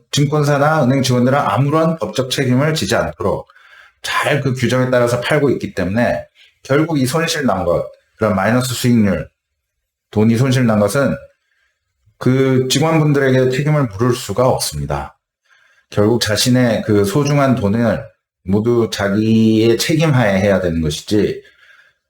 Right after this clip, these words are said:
어, 어떤 은행 직원이나 증권사 피비가 지켜주지 않는다. 그러니까 자기 돈은 자기가 지켜야지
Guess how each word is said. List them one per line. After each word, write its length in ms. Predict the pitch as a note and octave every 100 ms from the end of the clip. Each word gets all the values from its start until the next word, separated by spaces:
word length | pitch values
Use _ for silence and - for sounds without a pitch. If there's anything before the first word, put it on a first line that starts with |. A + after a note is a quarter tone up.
| _
어, 340 | - D#2+ D#2+
어떤 260 | D#2+ D#2 F#2+
은행 280 | G2 B2 B2
직원이나 640 | A2 A#2 A#2 G2+ G#2 C#3
증권사 500 | D3 B2 C3 C3+ D3+
피비가 720 | - D#3+ D#3 D3+ D#3+ F3+ - - _ _ _ _ _ _ _ _ _ _ - - _ _ _
지켜주지 400 | - C#3+ B2+ A2+
않는다. 520 | D#2+ D#2+ D#2 D#2 - - _ _ _ _ _ _ _ A2
그러니까 380 | F#2+ D#2+ D2+ - _ _ _
자기 280 | - B2 C3+
돈은 260 | C3+ C#3+ C3+
자기가 400 | - A#2+ D#3+ D3
지켜야지 840 | A2 - A2 G2+ A#2+ F#2+ D2+ -